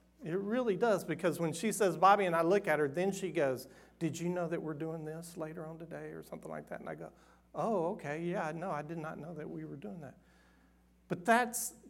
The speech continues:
the quietness and the focus. Well, that's what solitude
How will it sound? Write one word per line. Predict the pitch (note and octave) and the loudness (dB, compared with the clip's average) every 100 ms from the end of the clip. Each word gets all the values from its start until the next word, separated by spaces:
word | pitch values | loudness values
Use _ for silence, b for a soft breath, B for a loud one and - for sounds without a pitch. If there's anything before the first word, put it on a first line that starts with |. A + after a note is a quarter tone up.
| C#3 | -8
the | D3 | -8
quietness | - - - G3 A#3+ A3+ D3 D3 C#3 D#3 - - _ | -8 -12 0 4 4 4 0 -4 -4 -6 -10 -16 _
and | D#3 D3+ | -4 -2
the | C#3+ | -4
focus. | C3+ - - A3 A#3 A3+ G#2+ - - _ - | -6 -12 2 4 4 0 -12 -14 -18 _ -8
Well, | D3+ | -2
that's | D#3 E3+ E3+ E3+ | 2 2 0 -2
what | D#3 D3 | -2 -2
solitude | - - C#3 C3+ A2+ - C#3 A2+ | -8 -6 -4 -4 -8 -10 -10 -10